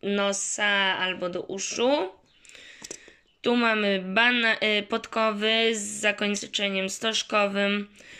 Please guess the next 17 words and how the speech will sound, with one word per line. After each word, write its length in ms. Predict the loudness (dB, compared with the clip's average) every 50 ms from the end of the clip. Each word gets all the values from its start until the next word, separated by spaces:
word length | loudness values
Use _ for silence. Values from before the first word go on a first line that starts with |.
| -20 -20 -20 -10 -4
Tu 100 | -2 0
mamy 340 | 2 4 4 2 2 0 0
banany 600 | 0 2 2 2 2 2 2 2 2 2 0 -2
z 40 | -4
zakończeniem 840 | -2 -2 -2 -2 0 -2 -2 -2 -2 -4 -6 -6 -4 -4 -6 -6
kuleczkowym. 1040 | -6 -4 -2 0 0 0 0 -2 -4 -2 0 0 0 2 2 0 0 0 0 -2 -6 -12 -20 -20 -20 -20 -20 -12 -6
Tu 120 | -2 0 2
mamy 340 | 2 2 2 2 0 0
takie 400 | 0 0 -2 0 0 -2 -4 -4
króciuteńkie 1400 | -6 -10 -4 -4 -2 2 2 4 4 4 4 2 0 -4 -4 -4 -4 -4 -4 -4 -4 -4 -4 -6 -8 -8 -10 -8 -6
mega. 380 | -4 -2 0 0 0 0 -2 -4 -4 -6 -10 -18 _ _ _ _
A 200 | -10 -8 -8 -8 -8
co 500 | -10 -10 -10 -10 -8 -6 -4 -4 -4 -4
to 280 | -6 -6 -4 -4 -4 -4
tu 300 | -4 -8 -8 -6 -6 -6
robi? 880 | -6 -6 -4 -4 -4 -4 -4 -6 -6 -8 -8 -12 -14 -16 -16 -16 -18 -20 -20 -20 -20 -20 -20 -20 -20 -20 -20 -20 _ _ _ _ -20 -20 -20 -20 -20 _ _ _ _ _ _ _ _ _ -20 -18 -18 -18 -18 -18 -20 -20 -20 -20 -20 -20 _ _ _ _ _ _ _ _ _
Co 360 | -14 -8 -4 -2 0 0 0